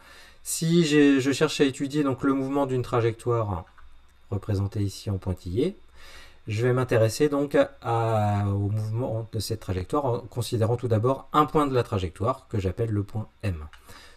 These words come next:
Ce point M va être donc, euh, décrit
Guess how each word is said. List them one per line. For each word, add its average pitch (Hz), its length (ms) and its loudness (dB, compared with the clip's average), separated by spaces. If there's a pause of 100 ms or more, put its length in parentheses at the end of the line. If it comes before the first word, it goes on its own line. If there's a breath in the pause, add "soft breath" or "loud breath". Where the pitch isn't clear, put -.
Ce - 160 0
point 143 340 4
M 147 380 2
va 127 240 2
être 131 340 2
donc, 123 260 0
euh, 104 720 2
décrit 139 540 -2